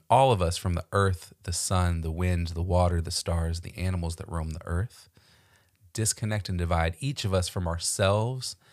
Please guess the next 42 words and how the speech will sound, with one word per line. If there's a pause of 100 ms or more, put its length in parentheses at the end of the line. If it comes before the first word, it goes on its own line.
(260)
and
from
source, (580)
which
she
talks
a
little
bit
more (200)
below.
We're (240)
not
necessarily
gonna
get
into
that. (420)
Um, (720)
and
then
goes
on
to
say,
"The
power
elite
constructed
white
supremacy (320)
and
continue
to
construct
it (360)
to
define
who
is
fully
human